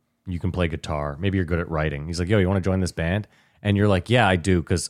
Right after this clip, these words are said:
I like spending time with my friends." And in your head, you're like, "This is never gonna amount to anything. I just really like playing the guitar. I really like this group of guys.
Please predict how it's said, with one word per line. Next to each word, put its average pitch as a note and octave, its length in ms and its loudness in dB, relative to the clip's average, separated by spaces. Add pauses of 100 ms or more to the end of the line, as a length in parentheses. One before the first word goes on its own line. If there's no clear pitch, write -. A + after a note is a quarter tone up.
I F2+ 100 2
like F2 200 2
spending E2 260 -2
time E2 220 -2
with D#2 120 -4
my D#2+ 140 -4
friends." E2 540 -6 (420)
And G#2+ 120 4
in A#2+ 100 4
your G#2 140 4
head, F#2+ 500 2 (440)
you're G#2+ 120 2
like, F#2 120 2
"This - 160 0
is G2 120 -4
never G2 260 4
gonna F2+ 180 2
amount F2+ 360 4
to F2 100 0
anything. F2 340 0
I C3+ 120 4
just D3+ 180 2
really G#2+ 400 4
like F#2+ 260 2
playing F#2+ 280 0
the F2+ 40 0
guitar. G2 580 2 (260)
I E2+ 60 -2
really G#2 420 4
like F#2+ 240 4
this F#2 140 -2
group F2 220 -4
of D2 80 -10
guys. E2 460 2